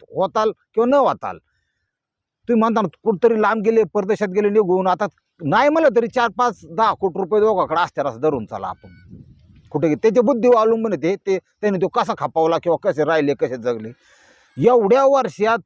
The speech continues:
पंधरा वीस वर्षात, अहो, कमीत कमी बायकोला, मुलाला को-, एखादा फोन तरी केला असता. ते मग मोबाईल बिबाईल इथं ठेवून गेले ते सगळं. किंवा असं आ-, होईल का की एवढा पैसा आहे म्हणून तिकडंच लग्न करून तिकडं दुसरा, काय झालं माहीत नाही.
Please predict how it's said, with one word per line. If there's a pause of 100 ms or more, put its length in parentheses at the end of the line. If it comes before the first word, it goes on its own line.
पंधरा
वीस
वर्षात, (340)
अहो, (460)
कमीत
कमी
बायकोला,
मुलाला
को-,
एखादा (100)
फोन
तरी
केला
असता.
ते
मग
मोबाईल
बिबाईल
इथं
ठेवून
गेले
ते
सगळं. (540)
किंवा
असं
आ-,
होईल
का
की
एवढा
पैसा
आहे
म्हणून
तिकडंच
लग्न
करून
तिकडं
दुसरा, (420)
काय
झालं
माहीत
नाही.